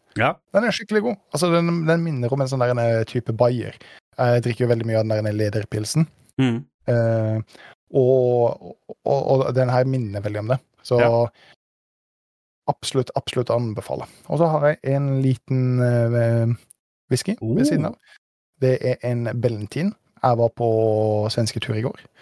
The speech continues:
Speaker 1: Ja.
Speaker 2: Og da tok jeg med meg ei flaske med, med Bellentin,
Speaker 1: Ja.
Speaker 2: fordi den var på tilbud og så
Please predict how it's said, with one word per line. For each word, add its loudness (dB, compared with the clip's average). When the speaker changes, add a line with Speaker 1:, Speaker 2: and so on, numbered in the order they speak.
Speaker 1:
Ja. 2
Speaker 2:
Og 4
da 4
tok -4
jeg -2
med 2
meg 2
ei -2
flaske 0
med, 0
med 0
Bellentin, -2
Speaker 1:
Ja. 2
Speaker 2:
fordi 4
den 0
var 4
på 0
tilbud -2
og -4
så -4